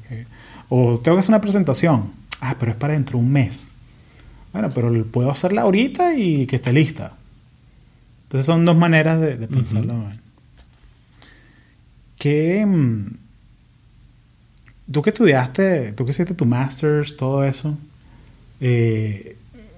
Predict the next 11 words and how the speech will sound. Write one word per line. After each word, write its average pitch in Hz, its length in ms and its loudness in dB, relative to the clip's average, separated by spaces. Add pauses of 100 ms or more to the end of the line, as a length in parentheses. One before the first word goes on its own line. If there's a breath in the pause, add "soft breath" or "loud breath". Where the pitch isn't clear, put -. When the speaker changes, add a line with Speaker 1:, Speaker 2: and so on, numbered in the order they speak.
(300)
Speaker 1:
¿tú 143 160 -2
cómo, 175 280 0
cómo 156 260 2
ves 165 140 4
el 170 140 2
tema 156 300 2
de, 160 160 4
de 123 280 0
aprender 117 580 0
machine 143 360 0
learning? 113 440 0